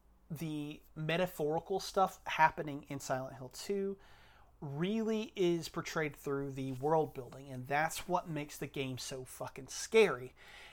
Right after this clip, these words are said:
It's not necessarily that, oh, there's this weird looking pyramid thing, you know, trying to kill me. It's more that that thing is a manifestation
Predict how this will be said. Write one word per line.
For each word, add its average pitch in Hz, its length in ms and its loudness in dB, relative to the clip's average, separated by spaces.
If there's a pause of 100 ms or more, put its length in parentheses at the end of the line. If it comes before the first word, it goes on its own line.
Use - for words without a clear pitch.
(120)
It's 170 220 2
not 220 360 8
necessarily 170 960 4 (400)
that, 156 460 4 (300)
oh, 175 260 6
there's 151 340 2
this 151 260 0
weird 202 400 6
looking 214 280 6
pyramid 202 520 2 (1300)
thing, 180 580 6 (460)
you 165 160 4
know, 151 120 2
trying 180 240 6
to 160 60 2
kill 226 200 2
me. 160 220 0
It's - 220 -4 (180)
more 208 560 6 (920)
that 175 380 6
that 175 240 8
thing 180 180 8
is 147 140 2
a 143 60 0
manifestation 143 1120 2